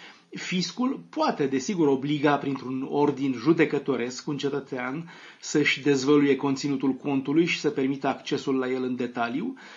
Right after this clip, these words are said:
însă fiscul nu poate privi direct acolo în cont, întrucât nu o permite banca, în absența unui mecanism juridic precis. Asta în Belgia.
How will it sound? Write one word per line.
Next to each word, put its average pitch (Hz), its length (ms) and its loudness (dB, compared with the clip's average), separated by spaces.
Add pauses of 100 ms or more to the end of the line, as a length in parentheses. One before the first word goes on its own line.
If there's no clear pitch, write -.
(200)
însă 208 240 4
fiscul 247 460 2
nu 262 220 6
poate 226 400 4
privi 170 420 -2
direct 143 600 0
acolo 131 420 0
în 117 140 -6
cont, 156 400 -2
întrucât 175 440 -4
nu 233 260 2
o 233 60 0
permite 247 400 -2
banca, 208 580 -2 (320)
în 156 120 0
absența 143 460 0
unui 131 420 0
mecanism 139 580 0
juridic 127 440 -4
precis. - 640 -10 (160)
Asta 127 260 -12
în 139 120 -6
Belgia. 120 400 2